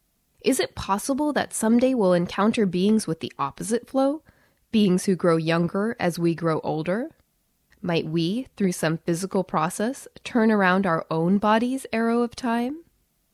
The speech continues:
Those are great questions, and I hope to write about them in a past future posting. Here, however, I want to consider a complementary question.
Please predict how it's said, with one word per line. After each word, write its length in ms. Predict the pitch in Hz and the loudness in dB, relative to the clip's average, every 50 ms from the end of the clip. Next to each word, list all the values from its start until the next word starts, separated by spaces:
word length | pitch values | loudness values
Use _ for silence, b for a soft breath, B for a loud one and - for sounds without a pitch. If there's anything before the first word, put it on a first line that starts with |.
| _ _ _ _ _ _ _ _ _ _ _ _ _ _ _ - | _ _ _ _ _ _ _ _ _ _ _ _ _ _ _ 2
Those 180 | 208 196 185 | 4 4 4
are 100 | 175 160 | 4 2
great 320 | 151 - - 175 202 208 - | 0 0 0 0 0 0 -2
questions, 600 | - 233 226 233 - - - 160 151 180 - - | -2 0 0 0 0 -2 -4 -4 -4 -4 -4 -4
and 120 | - 180 | -2 -2
I 100 | 165 156 | -2 -2
hope 280 | 170 190 214 240 233 - | 0 2 2 2 2 0
to 140 | - 208 160 | -2 -2 0
write 240 | 165 170 196 208 | 2 2 4 4
about 320 | 202 147 139 - - - - | 2 2 0 -2 -4 -4 -6
them 200 | 139 143 147 147 | -6 -4 -4 -4
in 120 | - 170 170 | -4 -4 -4
a 80 | 160 | -4
past 480 | - - - 165 151 - - - - - | -4 -4 -2 0 0 0 -2 -6 -8 -4
future 360 | 190 180 170 - - - - | -2 -2 -2 -2 -6 -8 -8
posting. 600 | - - 151 147 165 - - - - - - 180 - _ _ _ _ _ _ _ _ _ _ _ _ | -6 -4 -4 -4 -4 -8 -10 -10 -10 -10 -10 -12 -14 _ _ _ _ _ _ _ _ _ _ _ _
Here, 300 | - 202 190 202 196 202 | 0 4 6 6 6 6
however, 500 | 196 156 151 151 160 143 165 160 165 - - | 4 4 4 2 2 2 2 0 0 2 2
I 40 | 185 | 2
want 240 | 190 202 208 226 - | 4 6 6 4 4
to 60 | 254 | 0
consider 440 | - - 254 233 - 233 208 214 208 | 0 2 2 2 2 0 0 0 0
a 40 | 208 | -2
complementary 800 | - - - 220 233 - 240 226 220 226 277 302 - 196 151 | -2 -4 -4 -4 -4 -2 -2 -2 0 0 -2 -4 -4 -6 -8
question. 540 | - - - - - - - - - - - | -8 -8 -10 -10 -10 -10 -12 -12 -12 -14 -14